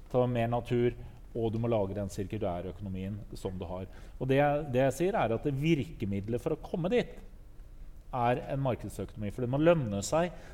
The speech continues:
for bedrifter å utvikle de løsningene fremover som skal være det vi skal ha fremover. Og så setter jeg seksti prosent på, på politikere, for dette krever ledelse.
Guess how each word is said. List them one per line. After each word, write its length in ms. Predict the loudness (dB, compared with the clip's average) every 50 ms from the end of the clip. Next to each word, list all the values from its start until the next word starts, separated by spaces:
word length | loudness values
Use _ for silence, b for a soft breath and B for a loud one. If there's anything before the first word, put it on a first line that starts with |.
| B -2
for 160 | 0 0 2 4
bedrifter 480 | 2 2 2 0 -2 -2 -4 -2 0
å 80 | 0 0
utvikle 400 | 0 -2 -2 -4 -2 0 0 0 0
de 100 | 2 2 4 4
løsningene 560 | 2 2 2 -2 -4 -4 -2 0 0 -2 -2 B B B B B B
fremover 480 | 0 0 2 2 2 2 2 2 0 0 B B B B -10
som 540 | -8 -8 -8 -2 2 2 4 4 2 0 -2
skal 240 | 0 0 2 4 4
være 220 | 4 4 2 2
det 80 | 2 0 0
vi 60 | -2 0
skal 160 | -2 -2 0
ha 100 | 0 -2 -2 -2
fremover. 480 | -2 -4 -4 -4 -4 -4 -4 -4 -4 B B B B B B B B
Og 160 | -4 -4 0
så 80 | 0 0 4
setter 340 | 6 4 4 4 4 4 6
jeg 400 | 8 8 8 8 6 6 4 2
seksti 400 | 2 0 -2 -2 -2 -4 -4 0
prosent 400 | 0 0 2 2 0 0 -2 -8 -4 -2
på, 160 | 0 2 2 2 2 0 0 -2 -4 -4 -8 -6
på 160 | -2 2 2 4 4 2 0 B B B B B B
politikere, 300 | 0 2 2 2 0 0 0
for 80 | 2
dette 240 | 2 0 0 -2 0
krever 320 | 2 2 4 4 4 4
ledelse. 480 | 4 4 4 0 -2 -8 -8 -6 -6 -6